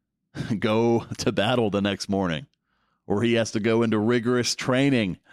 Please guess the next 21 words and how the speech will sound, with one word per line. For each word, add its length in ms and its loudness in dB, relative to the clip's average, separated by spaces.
the 100 2
next 300 -2
morning. 340 0
He 140 -8
can't 260 0
afford 460 0
to 400 0
have 220 -2
a 80 0
sleepless 600 0
night 360 0
and 160 -2
be 140 2
in 80 2
the 80 0
habit 360 -2
of 160 0
just 260 -2
living 360 0
that 200 -2
recklessly. 800 -2